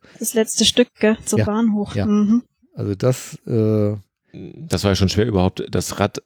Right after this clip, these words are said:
Speaker 3: ähm, abzu-, also das, das, das Handbike abzukoppeln, ohne dass man da nicht irgendwie
Speaker 2: Ich hatte
Speaker 3: runterrollt
Speaker 2: große
Speaker 3: oder so.
Speaker 2: Schwierigkeiten. Mhm. Ja, ja, weil das so steil war da, ne? Mhm. Aber hat sich gelohnt, fand ich. Wir sind dann ja mit der Schliersbergalm, heißt das, ne?
Speaker 3: Genau.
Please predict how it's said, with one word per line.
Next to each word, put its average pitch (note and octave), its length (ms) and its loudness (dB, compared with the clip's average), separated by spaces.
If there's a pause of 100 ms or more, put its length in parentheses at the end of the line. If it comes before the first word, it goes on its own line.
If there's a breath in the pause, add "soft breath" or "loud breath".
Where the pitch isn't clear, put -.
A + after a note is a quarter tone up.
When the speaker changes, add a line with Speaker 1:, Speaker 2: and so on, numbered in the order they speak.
(160)
Speaker 3:
ähm, G#2+ 960 0 (120)
abzu-, - 440 -2
also F#2+ 180 0
das, F2+ 240 -2
das, E2+ 220 -6
das F#2+ 160 -6
Handbike G2+ 240 2
abzukoppeln, D#2+ 840 -2
ohne G2 160 0
dass F#2 180 0
man F2+ 140 2
da F2+ 100 4
nicht F2+ 140 0
irgendwie F2+ 500 0
Speaker 2:
Ich E2 80 -4
hatte F#2+ 60 -12
Speaker 3:
runterrollt F2+ 480 2
Speaker 2:
große D3+ 160 4
Speaker 3:
oder - 100 4
so. E3+ 120 0
Speaker 2:
Schwierigkeiten. A#2 640 0
Mhm. A#2+ 360 -6 (160)
Ja, A2+ 60 4
ja, A2+ 240 4
weil A2+ 100 4
das A2+ 120 2
so B2+ 100 0
steil A#2+ 380 2
war G#2 160 2
da, G#2 180 0
ne? A2+ 180 -4 (100)
Mhm. A2+ 280 -10 (1120)
Aber C3+ 200 2
hat E3 100 0
sich D#3 120 0
gelohnt, D#3+ 300 2
fand G#2 240 -2
ich. G2+ 140 -4
Wir B2 80 2
sind A#2+ 160 0
dann A#2+ 100 4
ja A#2+ 100 2
mit A#2+ 160 -4
der A#2+ 380 4 (460)
Schliersbergalm, A2 1300 0
heißt A2 200 0
das, G#2+ 160 -4
ne? D#3 140 0
Speaker 3:
Genau. F2 420 0